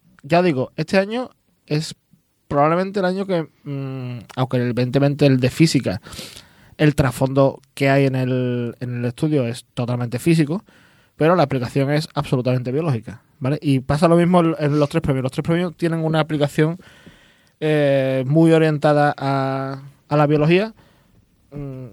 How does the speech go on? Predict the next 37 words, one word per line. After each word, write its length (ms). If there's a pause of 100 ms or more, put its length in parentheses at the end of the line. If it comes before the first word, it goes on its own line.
y 300
va 340
en 80
consonancia 480
con, 300
al 140
final, 260
lo 100
que 100
se 120
ha 60
decidido, 920
eh, 640
lo 100
que 80
ha 40
decidido 560
Science. 480 (160)
Es 80
decir, 280
al 80
final 220
se, 140 (260)
este 180
año 140
se 160
ha, 220 (580)
se 140
ha 20
premiado 440
más 360 (300)
la 840
biología 560
y, 560 (160)
y 140
en 60
medicina 500